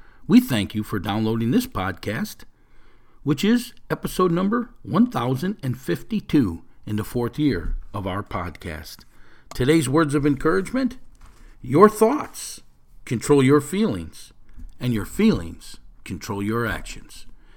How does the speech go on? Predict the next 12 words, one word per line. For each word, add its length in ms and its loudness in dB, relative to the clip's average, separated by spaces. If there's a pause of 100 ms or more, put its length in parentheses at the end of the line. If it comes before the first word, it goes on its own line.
(160)
Yes, 540 0 (360)
your 200 0
thoughts 640 2 (180)
control 340 -4
your 200 0
feelings, 680 -4 (680)
and 160 -6
your 100 -2
feelings 680 0 (180)
control 360 -10
your 200 -6
actions. 560 -12